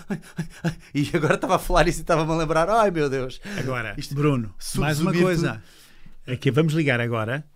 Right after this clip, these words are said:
Speaker 2: tá, há bocado falámos do mindfulness e falámos do desporto.
Speaker 1: Hum.
Speaker 2: E falámos do David Chan e da malta do David Chan, que foi aquela coisa que eles iam ao Campeonato do Mundo de Kickboxing.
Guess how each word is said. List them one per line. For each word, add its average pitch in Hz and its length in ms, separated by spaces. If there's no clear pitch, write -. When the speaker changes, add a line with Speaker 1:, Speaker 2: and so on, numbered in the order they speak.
Speaker 2:
tá, 113 100
há 110 40
bocado 151 240
falámos 117 240
do 113 80
mindfulness 127 540
e - 20
falámos 123 480
do 123 180
desporto. 107 600
Speaker 1:
Hum. 107 320
Speaker 2:
E 120 60
falámos 120 380
do 120 120
David 120 280
Chan 143 300
e 143 60
da 120 100
malta 120 240
do 117 60
David 120 260
Chan, 143 240
que - 80
foi 123 100
aquela 113 360
coisa 135 200
que 117 80
eles 120 120
iam 123 100
ao 110 60
Campeonato 120 400
do 131 40
Mundo 139 120
de - 60
Kickboxing. 107 520